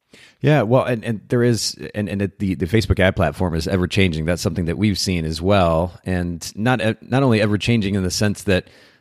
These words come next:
uh, the way that the algorithms, the way that they actually have that system built out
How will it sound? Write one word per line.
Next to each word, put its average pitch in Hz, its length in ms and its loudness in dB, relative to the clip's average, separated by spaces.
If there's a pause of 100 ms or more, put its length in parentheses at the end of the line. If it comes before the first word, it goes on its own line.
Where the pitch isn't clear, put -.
(100)
uh, 85 180 -4
the 95 120 0
way 101 280 4
that - 440 -8
the 92 100 -2
algorithms, 95 720 0
the 101 100 2
way 92 180 4
that 90 180 -2
they 87 140 0
actually 87 280 -2
have 95 200 0
that 85 180 -4
system 87 360 -4
built 92 420 0
out 95 420 0